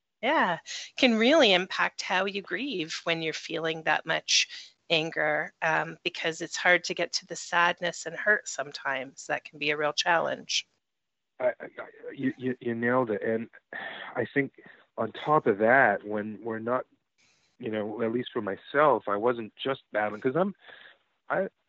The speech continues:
Speaker 2: I'm a pretty open, emotional person. I, I feel connected to myself emotionally. I understand who I am. I know those things. Um, but I was still battling against all of these, um,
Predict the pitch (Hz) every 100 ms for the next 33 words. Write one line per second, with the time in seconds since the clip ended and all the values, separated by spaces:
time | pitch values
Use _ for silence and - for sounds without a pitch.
0 | _ _ _ - - - 151 185 - 147
1 | 120 107 110 117 107 101 107 110 - 101
2 | - - 113 110 - 110 - _ _ _
3 | _ - 110 104 98 - - - 98 -
4 | - _ - 117 120 113 110 - - -
5 | 104 98 - 107 - 110 101 98 - 104
6 | 95 101 98 98 - 104 98 98 92 95
7 | 98 - 98 98 95 95 90 92 98 98
8 | 98 98 104 110 104 92 - 147 143 -
9 | - - - - _ 110 117 113 - 110
10 | 104 110 110 107 - - _ _ _ _
11 | - - - 165 139 117 123 131 110 98
12 | 95 110 131 113 - 104 110 117 98 92
13 | 92 90 90 - - - _ _ _ 104
14 | 101 98 95 90 92